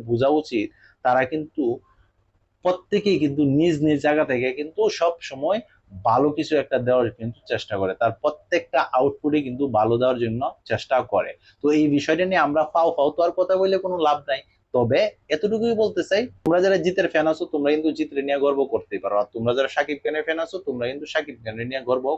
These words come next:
করতেই পারো। তবে এই জিনিসটা নিয়ে কিন্তু তেমন একটা কাদো চুরাচুরি করো না, তাহলে কিন্তু হিতে বিপরীত হয়ে যেতে পারে।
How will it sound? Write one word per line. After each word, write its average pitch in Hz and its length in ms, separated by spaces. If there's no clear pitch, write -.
করতেই 127 440
পারো। 90 280
তবে 135 220
এই 170 220
জিনিসটা 170 360
নিয়ে 135 160
কিন্তু 120 220
তেমন 147 300
একটা 107 260
কাদো 202 240
চুরাচুরি 151 480
করো 110 260
না, 95 120
তাহলে 117 280
কিন্তু 151 240
হিতে 117 360
বিপরীত 131 520
হয়ে 107 220
যেতে 110 280
পারে। - 260